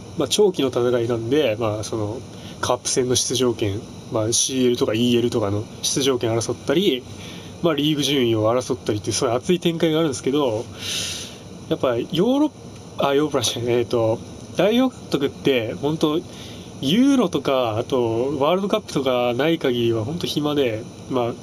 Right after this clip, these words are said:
ちょいちょい親善試合とかはあるんですけど、別にそこまでモチベーションないんで、大抵の人はスキップしてるんじゃないかなと僕思ってるんですよ。その、監督を受けても、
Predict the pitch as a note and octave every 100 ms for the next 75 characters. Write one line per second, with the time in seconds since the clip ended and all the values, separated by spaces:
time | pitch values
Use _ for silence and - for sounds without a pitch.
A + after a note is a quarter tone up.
0 | - - - - - - G3 A#3 F#3+ A#3+
1 | - E3 F3+ E3+ F#3 F3 F#3 C#3 B2+ C3
2 | B2+ A2 A#2+ A2+ B2+ E3+ D3+ D#3 D#3+ D#3
3 | B2 A#2+ C3 B2+ B2 B2 C3 A#2+ A#2 C3
4 | A#2 - - - - - - G3 G#3 G#3
5 | - G#3+ G#3+ - D#3+ - - G#3+ - D3+
6 | - D3+ B2+ A#2+ A#2+ A#2 A2+ B2+ A#2 B2+
7 | C3+ - A#2+ A2 G#2 F#2+ G2 F#2 G#2+ G#2
8 | - - - - - C3 B2+ B2 B2 A#2+
9 | G#2+ G2+ G2